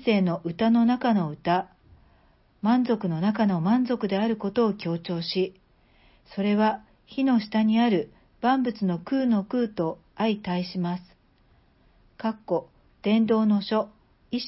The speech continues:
章二節、スモールビー、九節、スモールビー、二節、フットノート二。C、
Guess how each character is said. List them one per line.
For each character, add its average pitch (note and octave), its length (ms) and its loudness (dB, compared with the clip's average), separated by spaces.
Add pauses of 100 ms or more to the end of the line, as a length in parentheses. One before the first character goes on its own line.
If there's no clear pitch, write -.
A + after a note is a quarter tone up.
章 E3 220 -2
二 F#3 160 -2
節、 G3+ 420 -2 (480)
ス G3+ 60 -4
モ G#3+ 220 2
ー G#3+ 40 0
ル G3+ 140 0
ビ A3 340 0
ー、 - 80 -20 (480)
九 B3 220 -4
節、 G#3 460 -4 (380)
ス - 180 -8
モ G3+ 220 2
ー G3 40 -2
ル G3 120 -2
ビ G#3+ 340 0
ー、 - 40 -20 (480)
二 A3 140 2
節、 G#3+ 520 -2
フ - 120 -20
ッ - 80 -20
ト A#3+ 140 0
ノ B3 240 0
ー - 40 -12
ト D#3 220 -6
二。 F#3+ 280 -2 (1700)
C、 A3+ 480 -2